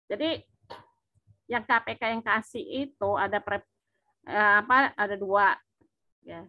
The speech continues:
berkaitan dengan nilai, dengan berkaitan dengan penindakan. Kalau yang berhubungan dengan nilai itu ada sembilan ya, yang kemarin saya kasih itu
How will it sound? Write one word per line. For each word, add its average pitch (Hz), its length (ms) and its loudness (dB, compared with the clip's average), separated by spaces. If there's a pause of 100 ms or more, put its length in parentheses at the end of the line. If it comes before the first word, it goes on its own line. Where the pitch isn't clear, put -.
(120)
berkaitan 196 560 -8
dengan 196 220 -6
nilai, 190 320 -6
dengan 208 180 -10
berkaitan 196 560 -10
dengan 208 220 -12
penindakan. 214 760 -4 (680)
Kalau 226 320 2
yang 233 240 -2
berhubungan 220 640 -8
dengan 208 320 -4
nilai 190 480 -2
itu - 80 -12
ada 214 160 -2
sembilan 233 480 0
ya, 202 400 0
yang 190 160 -6
kemarin 220 320 -4
saya 214 160 -10
kasih 196 240 -12
itu 220 80 -14